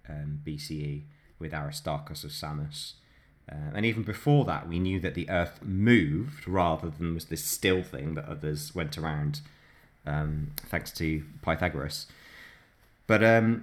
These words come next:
I, I mentioned that just 'cause there was a, actually a lot of really good astronomy going on in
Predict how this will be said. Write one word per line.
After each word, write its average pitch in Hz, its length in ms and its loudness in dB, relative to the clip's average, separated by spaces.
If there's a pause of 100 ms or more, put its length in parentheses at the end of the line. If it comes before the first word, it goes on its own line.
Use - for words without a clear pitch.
(140)
I, 135 100 10
I 151 120 8
mentioned 160 300 8
that 113 100 6
just - 140 -4
'cause 113 140 0
there 110 120 2
was 101 140 2
a, 110 240 6
actually 120 360 2
a 101 80 6
lot 104 120 2
of 98 140 -4
really 101 240 6
good 92 140 2
astronomy 98 480 2
going 98 320 4
on 101 300 6
in 92 720 4